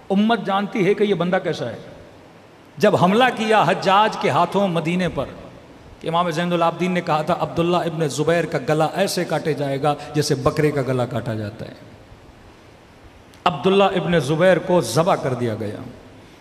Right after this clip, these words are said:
इसकी हुकूमत मदीने पर भी आ गई।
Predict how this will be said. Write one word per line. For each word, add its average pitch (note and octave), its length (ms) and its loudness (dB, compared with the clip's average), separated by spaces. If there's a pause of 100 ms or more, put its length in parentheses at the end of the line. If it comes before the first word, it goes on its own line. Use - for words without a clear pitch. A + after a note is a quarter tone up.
(220)
इसकी F3+ 220 -2
हुकूमत F3 720 0 (180)
मदीने E3 360 2
पर D3 180 -2
भी B2+ 140 -6
आ G#2 120 -8
गई। G#2 180 -12